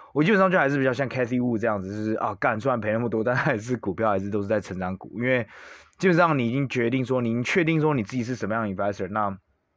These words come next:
短线来说，你当然可能会有点震荡，但是，嗯，或是，或是震荡很久，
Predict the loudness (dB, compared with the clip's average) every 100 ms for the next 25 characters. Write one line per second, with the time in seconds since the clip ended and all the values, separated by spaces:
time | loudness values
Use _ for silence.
0 | _ _ _ _ _ _ _ -20 -4 0
1 | 2 4 4 4 2 2 2 0 0 -2
2 | 0 0 -2 -2 -2 -2 -2 -2 -2 0
3 | -2 -4 -14 -20 -18 -2 0 0 -2 -6
4 | -2 -2 0 0 0 -2 -2 0 0 2
5 | 0 0 -4 -4